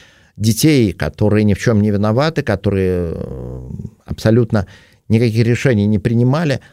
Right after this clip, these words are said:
А, хочешь избавить планету от себя — избавь. Но если ты считаешь, что, если ты всерьез в это веришь, а дети, которые зачаты, дети, которые, э, абсолютно невиновны, их-то за что убивать?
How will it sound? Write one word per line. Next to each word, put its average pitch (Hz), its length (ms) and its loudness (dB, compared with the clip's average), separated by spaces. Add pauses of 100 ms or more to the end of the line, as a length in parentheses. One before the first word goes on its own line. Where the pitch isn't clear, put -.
(360)
А, 92 1000 -2
хочешь 175 600 0
избавить 127 520 2
планету 123 420 2
от 107 120 0
себя — 101 440 0
избавь. 92 600 -2 (600)
Но 120 120 4
если 131 160 0
ты 143 100 2
считаешь, 143 520 0
что, 104 580 0
если 107 180 0
ты 131 80 2
всерьез 160 440 2
в 147 40 0
это 143 160 0
веришь, 151 580 0 (1000)
а 101 260 -2
дети, 143 340 0
которые 110 440 0
зачаты, 131 640 -2
дети, 120 320 -2
которые, 101 580 -2
э, 82 400 -4
абсолютно 120 500 0
невиновны, 110 580 0
их-то 127 180 -8
за 85 140 0
что - 180 -8
убивать? 64 560 -8